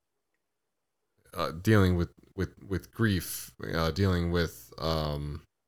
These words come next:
a, a mother who's experienced, uh,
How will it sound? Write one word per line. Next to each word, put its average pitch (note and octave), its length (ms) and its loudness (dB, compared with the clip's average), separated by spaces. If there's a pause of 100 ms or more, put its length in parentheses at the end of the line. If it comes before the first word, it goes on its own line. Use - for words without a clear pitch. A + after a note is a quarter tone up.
(640)
a, F2+ 80 0
a D#2 200 2
mother F#2+ 480 2
who's F2 720 -2 (420)
experienced, - 840 -2 (160)
uh, D2+ 440 -2